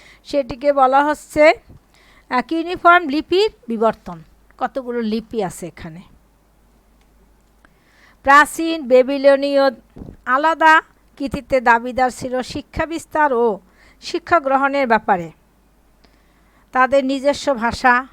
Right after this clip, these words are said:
ছিল এবং তাদের ভাষায় তিনশো পঞ্চাশটি ধ্বনি চিহ্ন ছিল। তাহলে স্ক্রিনে কিন্তু আমরা চিহ্নগুলি দেখেছি। শিক্ষা প্রচার ও প্রসারের জন্য বেবিলনীয় সমাজে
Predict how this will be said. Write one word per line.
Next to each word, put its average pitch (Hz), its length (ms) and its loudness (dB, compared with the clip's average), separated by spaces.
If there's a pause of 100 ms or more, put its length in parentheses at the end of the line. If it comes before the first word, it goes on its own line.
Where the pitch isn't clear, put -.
(160)
ছিল 247 300 -2
এবং 233 360 0 (1160)
তাদের 269 460 2
ভাষায় 254 680 4 (160)
তিনশো 294 400 -4 (100)
পঞ্চাশটি 330 640 -2
ধ্বনি 254 460 -4 (180)
চিহ্ন 226 300 -8
ছিল। 190 320 -10 (520)
তাহলে 302 260 -8
স্ক্রিনে 277 280 -12
কিন্তু 269 260 -8
আমরা 269 220 -4 (120)
চিহ্নগুলি 226 520 -10
দেখেছি। 190 500 -10 (760)
শিক্ষা - 380 -6
প্রচার 294 520 0
ও 254 140 -2
প্রসারের 262 680 -6
জন্য 254 480 -8 (800)
বেবিলনীয় 254 680 0
সমাজে 220 680 -6